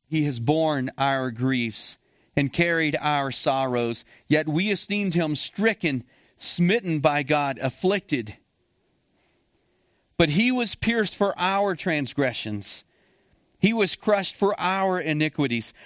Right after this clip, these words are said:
Upon him was the chastisement that brought us peace, and with his wounds we are healed.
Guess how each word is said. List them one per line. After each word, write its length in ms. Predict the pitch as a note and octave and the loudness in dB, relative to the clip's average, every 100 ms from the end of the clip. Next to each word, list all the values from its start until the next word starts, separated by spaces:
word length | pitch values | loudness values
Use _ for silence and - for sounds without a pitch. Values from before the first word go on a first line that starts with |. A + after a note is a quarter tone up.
| - E3 | -2 0
Upon 380 | - G#3 G#3+ | 2 2 2
him 320 | G#3 G#3+ G#3+ F#3+ | 2 0 0 0
was 200 | F3 - | -2 0
the 120 | D#3+ | -2
chastisement 840 | - E3 D3 - F#3+ G3 G3+ F#3 | 0 -2 -2 -2 -2 0 -2 0
that 200 | E3 C3+ | -2 -2
brought 320 | C3 E3+ F3+ - | 0 0 0 -4
us 220 | D3+ - | -6 -4
peace, 500 | - F#3 C#3+ - - _ _ _ _ _ _ _ _ - | -4 -2 -2 -4 -6 _ _ _ _ _ _ _ _ 0
and 160 | D#3+ | 2
with 140 | D3+ - | 2 2
his 220 | F#3 D#3+ | 0 2
wounds 600 | F3+ F#3 D#3+ C#3 C3+ - _ _ _ | 2 2 2 0 -4 -8 _ _ _
we 180 | D#3+ E3+ | 0 2
are 80 | D#3 | 2
healed. 580 | C3+ D3+ C#3+ A#2+ G#2+ | 2 2 2 -2 -6